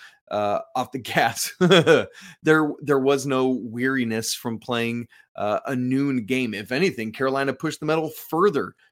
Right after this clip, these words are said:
to the floor, coming out with immediate energy. It shows me that they take every team and every game seriously, and I am here for that. They're gonna have the opportunity to prove that even more so on Wednesday night when Louisville comes to the Smith Center, because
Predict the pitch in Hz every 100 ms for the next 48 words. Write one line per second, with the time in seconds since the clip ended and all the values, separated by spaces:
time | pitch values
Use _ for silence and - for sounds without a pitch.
0 | _ - 139 123 - 113 120 120 165 165
1 | 160 151 165 160 139 139 147 127 110 -
2 | - - - 123 117 98 104 110 - -
3 | 156 165 160 160 123 98 135 135 120 123
4 | 101 101 - 170 175 131 120 131 139 127
5 | 113 110 - 220 226 - 233 180 156 214
6 | 208 151 120 269 311 302 - 311 320 208
7 | 254 233 - - _ _ _ _ _ _
8 | _ _ _ _ _ _ _ - 147 165
9 | 160 151 151 147 - 139 156 151 127 -
10 | 151 143 147 - 151 131 113 131 214 -
11 | 123 120 120 190 147 110 107 113 113 139
12 | 254 113 110 104 113 101 104 98 - 104
13 | 95 - 101 117 123 127 113 113 -